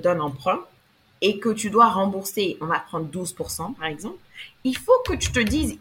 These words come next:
Je dois pouvoir rentabiliser cet argent à au moins quinze pour cent pour pouvoir payer les douze pour cent et avoir un autre trois à quatre pour cent. » Et donc, si ce n'est pas possible et que vous allez payer ou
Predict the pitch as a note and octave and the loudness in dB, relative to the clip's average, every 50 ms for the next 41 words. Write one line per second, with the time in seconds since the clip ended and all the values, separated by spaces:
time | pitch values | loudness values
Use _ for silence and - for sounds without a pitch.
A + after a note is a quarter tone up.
0 | - F3+ E3+ A3+ A#3 G#3 B3 D4+ G#4+ - - A3 G#3+ C4 B3+ A3 - F#3+ G#3+ B3+ | -8 -2 2 2 2 2 2 2 0 0 0 0 4 4 4 4 4 2 2 4
1 | - C4 A#3+ A#3 B3 A#3+ B3+ B3 C#4+ F4 - - - - F#3 E3+ F3 E3+ G#3 A3+ | 4 4 6 6 4 2 0 0 -2 -2 -2 -2 4 6 6 6 6 4 0 -2
2 | A3 - - _ _ _ _ _ - G#3 A3+ - - C#4 C#4+ D4 E4 F4 F4 E4+ | -2 -6 -14 _ _ _ _ _ 2 2 4 6 4 4 4 8 8 8 8 8
3 | - D#4 C4+ C4+ C4 - - G3+ - - A#3+ C4 G4+ - C4 A3+ B3 A#3+ B3 D4+ | 8 8 8 8 6 2 -2 -6 -2 -2 -2 -2 -2 -2 -4 -2 -2 4 8 8
4 | C#4+ C#4+ C#4+ - - C#4+ D4 D#4+ F#4+ G#4+ B3+ A#3 G#3 A3 C4+ D4 - - A3 - | 8 8 4 2 2 2 4 4 4 4 4 2 2 0 -2 -4 -4 -8 -10 -8
5 | - D#4+ - - - _ _ _ _ - D4 D4+ C4 A#3+ A3+ G#3+ C4 C#4 C#4+ C4+ | -8 -8 -8 -12 -16 _ _ _ _ 4 6 8 8 8 8 8 8 8 8 8
6 | B3 A3+ G#3 A3+ A#3 A#3 A#3 A#3+ - - - - A3+ G#3+ G#3 - A3 - - F#3+ | 8 6 6 6 6 6 4 4 2 -4 4 6 8 8 8 4 -2 -2 -2 -4
7 | F#3+ - - G#3+ D#3+ - - - - - - - - - - _ - C#4 B3 D#4+ | -4 -2 -2 -4 -4 -4 -6 -14 -20 -20 -20 -18 -18 -18 -4 _ 2 2 4 2
8 | E4 - G4 F#4 - - F4 F#4 G4 - C#4 B3 - B3 A#3 A#3 - A3 F#3+ - | 0 0 0 0 2 0 0 -2 0 0 0 2 4 2 2 2 2 0 -4 -2
9 | - - G3+ G3 G3 F#3+ G3 G3 F3 G#3 G3+ G3+ - A#3+ A3 A3 A#3 A#3+ A#3 A3 | -2 -2 -2 -2 -2 -4 0 0 0 0 0 -2 -2 -2 -2 0 2 2 2 0
10 | A3+ A3+ - _ _ _ _ - G#3+ G#3 | 0 -2 -8 _ _ _ _ -6 -6 0